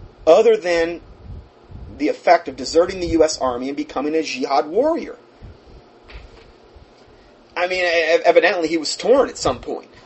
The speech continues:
Ultimately, he concluded that he could not be a proper Muslim without killing American soldiers. According to the Quran, he's right. Obviously, other Muslims could reach different conclusions, but Hassan strongly grounds himself in the Islamic texts. Well,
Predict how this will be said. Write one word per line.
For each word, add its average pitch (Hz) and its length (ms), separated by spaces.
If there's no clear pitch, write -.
Ultimately, 180 540
he 175 120
concluded 175 440
that 160 100
he 160 80
could 160 140
not 156 320
be 196 200
a - 60
proper 165 460
Muslim 151 500
without 127 420
killing 151 380
American 135 380
soldiers. - 560
According 311 480
to 302 80
the 262 100
Quran, 262 720
he's 262 240
right. 330 600
Obviously, 214 760
other 185 240
Muslims 175 440
could 143 240
reach 156 240
different 156 300
conclusions, 175 720
but 139 200
Hassan 180 460
strongly 160 460
grounds 131 320
himself 131 400
in 127 100
the 131 80
Islamic 147 400
texts. - 560
Well, 233 240